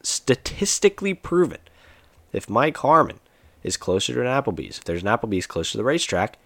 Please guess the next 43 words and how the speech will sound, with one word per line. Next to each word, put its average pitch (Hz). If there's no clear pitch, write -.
he -
does 87
better. -
I 78
think 80
that's 78
an 76
incredible 87
stat 98
line. 107
We're 80
gonna 80
see 101
how 110
many 113
times 113
we'll 113
get, 131
we 131
might 127
get 156
to 160
continue 175
next 131
year. 76
We'll 87
get 139
to -
see 156
how 165
many 143
times 98
Mike 85
Harmon 78
maybe 78
gets 80
behind 82
the 80
wheel. 95
He 120
might 143
have 120
to. -